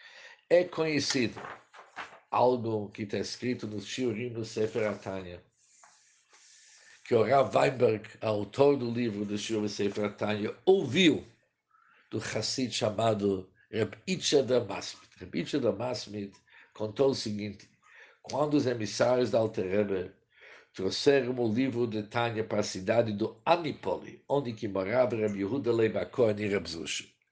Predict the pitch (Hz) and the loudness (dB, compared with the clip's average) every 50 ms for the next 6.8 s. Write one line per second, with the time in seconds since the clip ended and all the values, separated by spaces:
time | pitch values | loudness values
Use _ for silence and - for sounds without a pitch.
0 | _ _ _ _ _ _ - - - - - 104 107 107 104 - 107 101 101 - | _ _ _ _ _ _ -20 -20 -16 -8 -6 -2 -2 -2 -2 -2 -2 -2 -2 2
1 | - 147 151 143 117 101 95 - - 95 90 92 107 120 117 104 101 95 - - | 2 4 6 6 4 2 -2 -6 -10 -10 -8 -6 -6 -6 -4 -4 -6 -6 -6 -6
2 | - 131 135 127 - - - - - - - - _ _ _ - - - - - | -4 -2 -2 -2 -2 -6 -10 -10 -10 -10 -10 -14 _ _ _ -20 -20 -20 -16 -10
3 | - 101 98 101 104 95 92 95 117 135 147 143 135 117 98 - 95 101 - - | -8 -8 -6 -6 -6 -6 -4 -2 2 2 2 2 0 -2 -4 -2 -4 -4 -2 0
4 | 117 107 98 - 104 92 95 98 87 87 87 78 - - 69 - - - _ _ | 0 0 0 -2 -6 -4 -2 -4 -4 -4 -8 -10 -10 -12 -14 -14 -16 -20 _ _
5 | _ _ _ _ _ _ _ _ _ _ _ _ - - - - _ _ 131 127 | _ _ _ _ _ _ _ _ _ _ _ _ -20 -20 -20 -20 _ _ 0 2
6 | 120 120 104 98 104 104 - - 139 135 135 127 107 90 82 | 2 2 0 -2 -2 -4 -2 2 6 6 6 6 4 2 -4